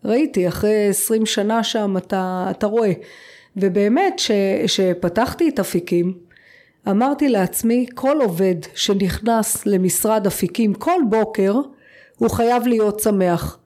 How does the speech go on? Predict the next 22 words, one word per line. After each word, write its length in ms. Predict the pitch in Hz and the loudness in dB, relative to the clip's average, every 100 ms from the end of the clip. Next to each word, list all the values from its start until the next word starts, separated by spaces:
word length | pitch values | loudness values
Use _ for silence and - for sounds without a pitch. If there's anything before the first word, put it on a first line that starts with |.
| _ _ | _ _
הוא 120 | 233 | -2
חייב 280 | - 240 285 | 0 0 2
להרגיש 560 | 311 233 196 214 269 254 | 2 0 0 0 0 0
שיש 200 | 214 269 | 0 0
לו 140 | 254 | 0
פה 100 | 220 | 0
משפחה, 580 | 208 180 - 175 - 180 - - - _ | 0 -2 -2 -4 0 -2 -4 -20 -20 _
שיש 280 | - 220 214 | -4 -2 0
לו 160 | 269 254 | 0 2
פה 120 | 214 | 0
בית, 500 | 180 214 220 190 175 | 2 0 2 0 -2
כי 160 | - 180 | -2 -2
זה 320 | 175 233 247 | 0 0 2
המקום 440 | 208 190 - 220 | 0 0 0 -2
שאנחנו 420 | 214 214 202 202 | 0 -2 -2 0
עובדים 480 | 185 165 165 240 277 277 - - - | -2 -2 0 2 2 -2 -8 -12 -6
הרבה 260 | 202 226 403 | -4 -2 -2
מאוד 220 | 403 381 320 | 0 -2 0
מהיום 680 | 349 330 320 311 311 339 311 | 0 0 0 0 0 0 0
שאנחנו 840 | - 311 302 302 294 285 285 285 | 0 0 0 0 0 -2 0 0
ערים 340 | 285 320 302 | 0 0 0
בו. 220 | 254 240 | 0 -2